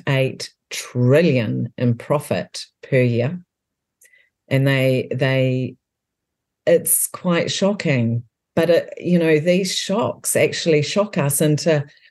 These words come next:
finding a new way forward. So we've got to be really thankful for it. We can't be sitting here blaming. We will stay in that victim space if we keep blaming. We need to claim it, reclaim it, and reclaim ourselves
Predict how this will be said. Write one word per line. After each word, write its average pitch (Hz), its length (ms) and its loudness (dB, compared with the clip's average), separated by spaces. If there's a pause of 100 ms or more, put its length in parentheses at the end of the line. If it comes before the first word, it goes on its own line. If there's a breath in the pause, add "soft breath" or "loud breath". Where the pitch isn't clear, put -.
finding 139 680 0
a 151 100 -2
new 165 220 0
way 170 160 2
forward. 170 480 2
So 185 180 0
we've 185 240 0
got 185 300 -4
to 233 140 0
be 196 200 4
really 170 280 2
thankful 160 560 -2
for 208 260 2
it. - 260 -4 (540 loud breath)
We 175 100 2
can't 190 460 2
be 202 140 2
sitting 190 360 2
here 180 200 4
blaming. 151 720 0 (260 loud breath)
We 180 140 4
will 190 120 2
stay 175 400 0
in 180 120 4
that 147 240 0
victim 139 520 0
space 127 720 -4
if - 140 -4
we 143 80 2
keep 127 360 -4
blaming. 127 680 0 (400 loud breath)
We 156 100 4
need 156 280 2
to - 80 -6
claim 151 500 -2
it, 285 200 -2 (200)
reclaim 147 600 0
it, 294 220 -4 (540 loud breath)
and 160 180 2
reclaim 156 500 0
ourselves 151 960 -2